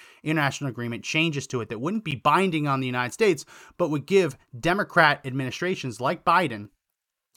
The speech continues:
the power to impose these requirements through executive action, through executive order. Example, if the U N, if the W H O says, "Hey, if there's an international health emergency, we are gonna request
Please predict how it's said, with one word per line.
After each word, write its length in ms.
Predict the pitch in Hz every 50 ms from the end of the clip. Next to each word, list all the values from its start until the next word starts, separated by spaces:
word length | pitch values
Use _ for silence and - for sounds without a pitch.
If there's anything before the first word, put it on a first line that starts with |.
| _ -
the 100 | - 139
power 460 | 131 - - - 139 147 160 156 147 135
to 180 | - 170 147
impose 680 | 131 131 - - - - 170 180 180 185 185 151 127 120
these 340 | - 160 156 156 139 - 143
requirements 560 | 131 - - 196 185 190 180 151 131 - -
through 180 | - 151 135
executive 720 | 135 123 117 110 139 131 - - - 131 120 120 120 107 - _ _ _ _ _ _ _ _ -
action, 400 | 143 143 135 - - - 123 104
through 140 | - 120 120
executive 460 | 113 104 131 123 117 - 127 120 113 - -
order. 320 | 160 160 156 117 98 - _ - - - _ _ _ _ _
Example, 680 | - 160 156 120 113 165 185 190 175 - 120 - - _ _ _ _ _ _ _ _ _ _ _ _ _ _ _
if 240 | 160 156 143 - -
the 180 | 151 147 160
U 180 | 185 208 214 208
N, 300 | 202 190 185 170 165 -
if 120 | 143 139 -
the 60 | 139
W 240 | 139 196 202 208 196
H 160 | 180 - -
O 140 | 185 175 151
says, 300 | - 165 160 147 131 -
"Hey, 120 | 170 170
if 80 | 156 -
there's 220 | 156 143 139 -
an 60 | -
international 440 | 160 170 170 160 156 147 - 151 131
health 180 | - 170 170 -
emergency, 460 | 156 139 135 120 139 131 - 139 139
we 140 | 139 151 151
are 80 | 143
gonna 240 | 143 147 139 135 131
request 680 | 123 123 - - - - 170 151 139 - - - -